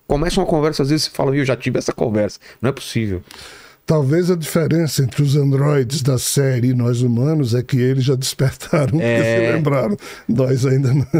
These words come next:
Speaker 1: E
Speaker 2: entendeu?
Speaker 1: o pessoal do, do Matrix também tava despertando, né?
Speaker 2: É isso aí.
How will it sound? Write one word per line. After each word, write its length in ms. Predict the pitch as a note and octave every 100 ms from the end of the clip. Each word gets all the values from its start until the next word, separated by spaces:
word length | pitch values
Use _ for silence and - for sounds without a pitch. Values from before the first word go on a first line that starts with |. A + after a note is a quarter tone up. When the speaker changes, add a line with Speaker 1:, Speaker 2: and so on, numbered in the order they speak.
| -
Speaker 1:
E 140 | D#3+ B2
Speaker 2:
entendeu? 540 | A2 A#2+ B2+ C3 C#3+
Speaker 1:
o 40 | C#3+
pessoal 420 | B2 - C3+ D3+
do, 220 | E3 E3+
do 100 | D#3+
Matrix 460 | E3+ F3+ F3 D3+ -
também 240 | C#3+ C#3
tava 180 | C#3 C#3
despertando, 640 | C3+ E3 D#3 D3 C3+ A#2
né? 220 | A2+ A#2+ B2+ _ - - - -
Speaker 2:
É 140 | D3 E3+
isso 240 | D#3 F3
aí. 220 | G3 F3+